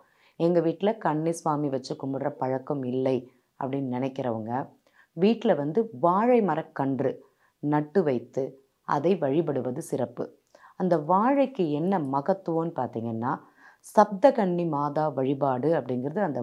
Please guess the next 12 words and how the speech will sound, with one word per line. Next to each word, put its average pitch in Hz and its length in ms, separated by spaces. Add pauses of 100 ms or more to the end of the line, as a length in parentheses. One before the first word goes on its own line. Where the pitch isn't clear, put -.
(100)
வாழையில 135 500
இருக்கும். 117 320 (840)
நிறைய 208 320
வீடுகள்ல, 147 500 (580)
நிறைய 208 420
கோவில்கள்ல 151 540 (120)
சப்தகன்னி 156 520 (100)
மாதாக்கள் 127 480
இருப்பாங்க. 117 360 (500)
அவங்கள 143 240 (100)
வழிபடுவது 147 680 (180)
உங்களுடைய 143 340